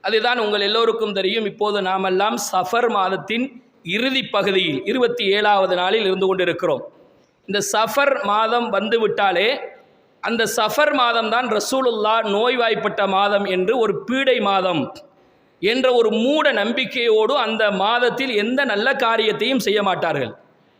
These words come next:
இவர்களுடைய அந்த வாதம் அல்லது அந்த மூட நம்பிக்கை எவ்வளவு அபத்தமானது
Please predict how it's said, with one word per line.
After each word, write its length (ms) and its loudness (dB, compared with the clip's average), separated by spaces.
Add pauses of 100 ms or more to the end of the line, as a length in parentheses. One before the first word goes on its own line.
(460)
இவர்களுடைய 720 2 (220)
அந்த 220 0 (600)
வாதம் 480 2
அல்லது 280 2 (100)
அந்த 140 -2 (120)
மூட 160 2 (140)
நம்பிக்கை 360 -4 (120)
எவ்வளவு 360 0
அபத்தமானது 680 0